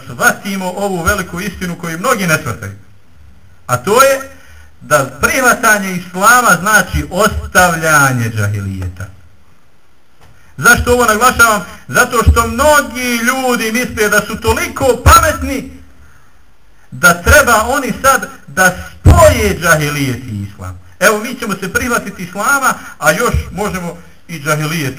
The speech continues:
uz to zajedno goniti. Pa ćemo biti u trendu i modi i opet muslimani. E, to je to džahilijetsko pitanje koje se mora naučiti i shvatiti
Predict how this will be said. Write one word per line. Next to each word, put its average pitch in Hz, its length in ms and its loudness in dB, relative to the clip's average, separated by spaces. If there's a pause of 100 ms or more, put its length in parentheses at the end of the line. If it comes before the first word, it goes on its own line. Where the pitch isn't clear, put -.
uz 127 140 -12 (100)
to 117 120 -10 (540)
zajedno 120 520 0 (760)
goniti. 123 380 -2 (300)
Pa 156 120 2
ćemo 156 260 -4
biti 233 240 -8
u 143 120 -10
trendu 208 400 -2
i 190 120 -2
modi 233 320 -2
i 220 80 -4
opet 190 320 -2
muslimani. 113 640 -2 (2250)
E, - 80 -18 (100)
to 196 180 0
je 139 140 -2
to 135 180 0
džahilijetsko 123 600 -8
pitanje 180 520 -4
koje 139 220 -6
se 135 80 -8
mora 180 300 -4
naučiti 214 480 -6 (800)
i 127 160 -8
shvatiti 240 440 0